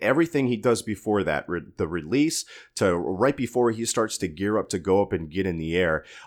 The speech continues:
all of that is leading to the contested catch success. And I think that's what people are worried about. And that's why I'm really trying to hammer this home, Mike, is because people think that these just purely jump ball guys. And we've talked about him not being a tr-, purely jump ball guy. But if we're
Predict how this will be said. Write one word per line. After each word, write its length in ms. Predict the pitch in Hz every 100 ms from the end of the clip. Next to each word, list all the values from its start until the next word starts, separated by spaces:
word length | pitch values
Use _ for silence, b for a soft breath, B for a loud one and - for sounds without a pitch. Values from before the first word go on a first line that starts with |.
| B
all 240 | 104 143 160
of 60 | 131
that 140 | 123
is 100 | 104
leading 300 | 104 117 107
to 120 | -
the 80 | 92
contested 600 | - 101 - 104 - 90
catch 200 | 110 101
success. 380 | - - 120 95
And 60 | 98
I 40 |
think 180 | 101 185
that's 180 | 120 -
what 140 | 110
people 240 | - 117 95
are 40 |
worried 180 | 90 98
about. 180 | - 80
And 80 | 92
that's 140 | 92
why 80 | 113
I'm 120 | 95
really 160 | 98 101
trying 180 | - 92
to 80 | 82
hammer 240 | 95 95
this 160 | 82 -
home, 160 | 117
Mike, 220 | 98 80 -
is 80 | 80
because 320 | 98 101 85
people 300 | - 143 123
think 300 | - 107 -
that 180 | 87 -
these 240 | 120 104 -
just 360 | 110 - _
purely 360 | - 113 107 104
jump 220 | 98 92
ball 120 | 90
guys. 280 | 85 82 73
And 80 | 80
we've 100 | 90
talked 240 | 110 104
about 160 | 98 90
him 160 | 92 87
not 240 | 87 90
being 160 | 98 90
a 60 |
tr-, 160 | - - -
purely 320 | - 107 95
jump 200 | 95 90
ball 140 | 90
guy. 240 | 85 87 76
But 140 | 71
if 120 | -
we're 160 | 101